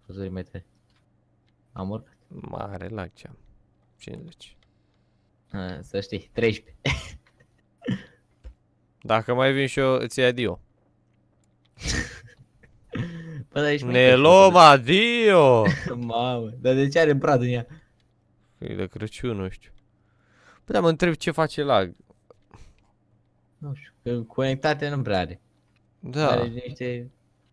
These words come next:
Speaker 1: butoane.
Speaker 2: Da,
Speaker 1: Adică
Speaker 2: deci chiar mă întreb, uite, o clădire de gen, dacă ți-o faci tu singur, n-ai pic de lag la asta. Adică eu n-am pic de lag la casa aia care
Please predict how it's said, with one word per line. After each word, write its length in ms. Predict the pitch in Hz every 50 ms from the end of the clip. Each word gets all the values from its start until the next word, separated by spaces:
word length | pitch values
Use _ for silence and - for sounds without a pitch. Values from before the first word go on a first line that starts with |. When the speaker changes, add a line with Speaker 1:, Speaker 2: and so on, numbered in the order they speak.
| _ _ _ _ _ _ _ _ _ _ _
Speaker 1:
butoane. 600 | 113 113 117 120 - 131 123 110 92 87 92 - _
Speaker 2:
Da, 160 | - 143 165 156
Speaker 1:
Adică 140 | 135 117 107
Speaker 2:
deci 200 | 117 123 - -
chiar 200 | - 180 180 170
mă 100 | 170 170
întreb, 240 | 160 - - 120
uite, 160 | 113 113 - 123
o 20 |
clădire 460 | 104 113 113 117 113 117 147 131 135 127
de 140 | 113 117
gen, 300 | 113 117 143 123 123 110 - -
dacă 280 | 123 127 123 117 120
ți-o 160 | - - 127
faci 240 | 117 135 147 131 123
tu 120 | - - 104
singur, 520 | - - - 139 151 160 156 156 156 151
n-ai 300 | 165 180 180 175 175 170
pic 220 | - - 180 156
de 100 | 135 156
lag 240 | 165 156 123 101 95
la 80 | 95 92
asta. 240 | 95 - - - -
Adică 260 | 113 120 127 139 151
eu 60 | 156
n-am 140 | 156 151 143
pic 180 | - 147 139 123
de 60 | 135
lag 160 | 139 139 127
la 120 | 120 120 123
casa 360 | - - 123 117 - - 120
aia 100 | 104 98
care 360 | - - 95 92 95 101